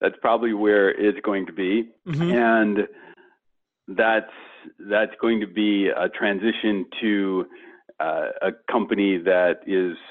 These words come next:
Speaker 1: headquartered in Florida with offices in Wisconsin, Illinois, and here in the Bay Area, which is me. And that's going to be Tada Wealth Advisors, T A D A wealth advisors dot com.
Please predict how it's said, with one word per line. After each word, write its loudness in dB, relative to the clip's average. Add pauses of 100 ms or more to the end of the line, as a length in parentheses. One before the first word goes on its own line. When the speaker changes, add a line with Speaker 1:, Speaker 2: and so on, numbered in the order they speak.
(120)
Speaker 1:
headquartered 0
in 2
Florida 4
with -2
offices -2 (160)
in -4 (320)
Wisconsin, -2
Illinois, 0
and -4
here -2
in -6 (400)
the -2
Bay 0
Area, 2
which -8
is -12
me. 2 (380)
And -2 (180)
that's 0
going -2
to -4
be -6 (100)
Tada 2 (480)
Wealth 2
Advisors, -2 (580)
T 0
A 2
D 0
A 0 (120)
wealth 0
advisors -4
dot 0
com. -2